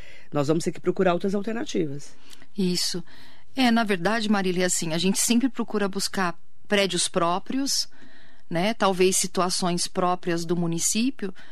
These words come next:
Speaker 2: no sentido de não passar por essa situação novamente.
Speaker 1: Uhum.
Speaker 2: Né? Qual é a preocupação do prefeito e do secretário? Que se a gente tiver que partir pra um plano B,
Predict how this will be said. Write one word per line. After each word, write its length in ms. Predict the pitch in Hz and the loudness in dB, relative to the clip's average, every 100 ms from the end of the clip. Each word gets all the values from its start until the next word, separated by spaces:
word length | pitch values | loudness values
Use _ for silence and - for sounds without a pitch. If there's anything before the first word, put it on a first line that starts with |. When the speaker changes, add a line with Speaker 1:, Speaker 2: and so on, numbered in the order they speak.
| - | -4
Speaker 2:
no 60 | 220 | 0
sentido 420 | 226 220 247 233 | 4 4 4 2
de 120 | 214 | 4
não 180 | 240 247 | 4 4
passar 300 | 262 254 247 | 2 0 0
por 160 | 240 240 | 2 0
essa 180 | 240 226 | 2 0
situação 540 | - - 233 - 240 | -2 -2 -2 0 2
novamente. 680 | 233 233 277 233 165 - - - | 2 2 -2 -2 -4 -6 -6 -4
Speaker 1:
Uhum. 340 | 180 180 175 214 | -2 -2 -2 0
Speaker 2:
Né? 120 | 214 | 0
Qual 180 | - 247 | 2 4
é 80 | 269 | 4
a 60 | 269 | 2
preocupação 680 | 254 - 233 220 208 208 208 | 0 -2 0 0 2 2 0
do 80 | |
prefeito 440 | 202 190 185 202 196 | 0 0 0 -2 -2
e 40 | |
do 80 | 180 | -4
secretário? 560 | - 208 190 190 180 - | -4 -4 -4 -2 -2 -2
Que 100 | - | 0
se 80 | |
a 40 | 202 | 2
gente 220 | 240 - | 2 2
tiver 260 | 277 233 226 | 2 0 -2
que 100 | - | 0
partir 320 | 208 208 196 | 2 2 0
pra 140 | 190 | 0
um 60 | 190 | 0
plano 280 | 190 185 180 | 2 2 4
B, 320 | 165 233 | 2 2